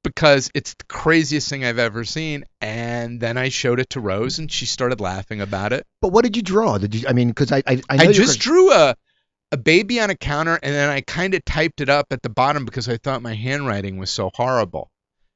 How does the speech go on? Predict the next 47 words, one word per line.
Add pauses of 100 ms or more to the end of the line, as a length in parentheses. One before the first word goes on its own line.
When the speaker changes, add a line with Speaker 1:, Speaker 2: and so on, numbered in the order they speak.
(340)
Speaker 1:
So, (280)
and
then
Rose, (120)
again,
Rose
has
been
the
one
behind
this
a
hundred
percent,
where
Rose
just
finally
said, (420)
"Don't
type
anything, (440)
use
your
hand,
h-,
handwrite (100)
all
the,
uh,
stuff."
And
then
she'd
say,
"I
think
this
is
funny,
I
don't
think
this
is
funny."